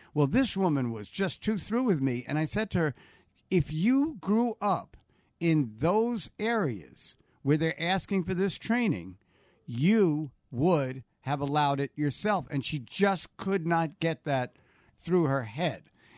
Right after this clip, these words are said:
And I think that, um, in, in, in spite of the fact that I'm very much in favor of, of getting rid of as many guns, uh, that are illegal in a particular place,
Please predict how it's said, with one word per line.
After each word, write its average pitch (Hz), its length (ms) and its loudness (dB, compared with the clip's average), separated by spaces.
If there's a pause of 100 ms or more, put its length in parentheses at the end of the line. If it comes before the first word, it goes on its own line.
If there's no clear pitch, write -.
(140)
And 156 200 0
I 160 80 0
think 214 380 -2
that, 151 380 -2
um, 135 480 -2 (100)
in, 147 260 0
in, 139 320 -8
in 147 140 -2
spite 185 280 2
of 208 60 0
the 147 80 0
fact 143 280 0
that 127 140 -4
I'm 160 200 0
very 165 240 4
much 160 240 -2
in 123 140 -2
favor 147 420 -2
of, 113 160 -6 (380)
of 117 240 -6 (440)
getting 165 280 6
rid 190 120 4
of 147 120 -4
as 123 100 -6
many 170 220 0
guns, 143 520 -2 (380)
uh, 127 240 -6
that 123 200 -2
are 117 140 -4
illegal 151 560 2
in 131 140 0
a 123 60 0
particular 135 520 -2
place, 147 640 -2